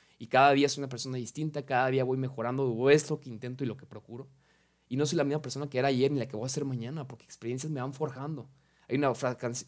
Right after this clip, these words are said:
hay una, un, yo me gusta escribir canciones a mí, fun fact mío, y hay una canción que dice que sobre regarla y así, efectivamente. Y dice, "Experiencias van forjando a los sabios y gigantes", porque pues sí es cierto, ¿no? La experiencia es algo que forja,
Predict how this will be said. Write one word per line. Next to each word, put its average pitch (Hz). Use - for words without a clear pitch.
hay 131
una, 135
un, 131
yo 123
me 113
gusta 120
escribir 113
canciones 113
a 101
mí, 156
fun 127
fact -
mío, 175
y -
hay 139
una 135
canción 127
que 131
dice 143
que 117
sobre 113
regarla 156
y 120
así, 113
efectivamente. 165
Y 139
dice, 123
"Experiencias 127
van 147
forjando 156
a 143
los 120
sabios 131
y -
gigantes", 107
porque -
pues 110
sí 139
es 131
cierto, 104
¿no? 127
La 143
experiencia 123
es 131
algo 135
que 131
forja, 147